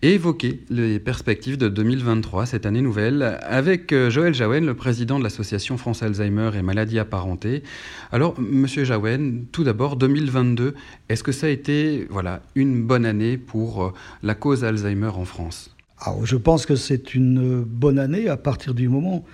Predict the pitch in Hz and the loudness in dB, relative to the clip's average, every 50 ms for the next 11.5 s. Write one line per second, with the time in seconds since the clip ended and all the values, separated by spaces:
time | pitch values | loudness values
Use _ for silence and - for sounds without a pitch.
0 | - - - - - - 170 151 147 - - 131 127 - 127 127 131 127 131 143 | -20 -20 -20 -20 -14 -6 -4 -4 -4 0 -2 -2 -2 0 0 0 0 2 0 2
1 | 156 180 185 190 175 156 143 135 135 139 135 131 131 127 127 120 - - 123 131 | 4 4 4 4 2 2 2 2 2 2 2 2 2 0 0 -2 -2 -2 0 0
2 | 135 - - - 151 135 127 120 110 - - - - - - - - - - 127 | 0 -2 -2 0 0 0 0 -2 -4 -8 -12 -20 -20 -20 -20 -20 -18 -8 -4 -4
3 | 127 120 120 120 147 151 147 147 143 131 - - - - 120 110 92 - - - | -2 0 2 6 8 8 8 8 6 4 0 -4 -6 -6 -4 -4 -6 -8 -12 -10
4 | - 131 127 113 135 139 156 170 151 127 131 127 - - 135 127 139 147 135 139 | -6 -4 -2 0 2 2 2 2 2 2 0 0 0 0 0 2 2 0 0 -2
5 | - - - 160 175 180 156 - - - - 143 139 127 - - - 135 127 - | -6 0 2 4 6 6 4 2 -2 -4 -2 -2 -2 -2 -6 -6 -4 -4 -4 -4
6 | - 117 113 107 - 120 110 - 160 175 170 165 - - - - - - - 123 | -4 -6 -6 -4 -6 -8 -4 0 2 2 2 2 -2 -10 -18 -20 -20 -6 -4 -4
7 | 117 - 127 120 117 127 123 127 127 123 120 113 113 120 120 123 120 131 139 135 | -2 0 -2 0 2 2 2 2 2 2 0 0 -2 0 0 2 2 2 2 0
8 | 131 - - - 135 127 113 113 - - - - - - - - - - - - | -2 -4 -4 -2 -2 -2 -2 -4 -10 -12 -18 -20 -20 -20 -20 -20 -18 -12 -4 -2
9 | 139 120 - - - 135 127 - 143 139 143 151 165 160 139 139 135 131 127 127 | -2 -2 0 -2 -2 -2 0 2 2 2 6 6 4 4 4 2 0 0 2 0
10 | 135 131 135 - 139 131 156 156 151 - 135 131 127 117 131 127 117 123 123 117 | 0 0 0 -2 0 2 0 0 0 2 2 2 4 2 2 0 0 0 -2 -2
11 | 113 107 117 131 127 - 196 214 220 | -2 0 0 -2 0 2 0 0 0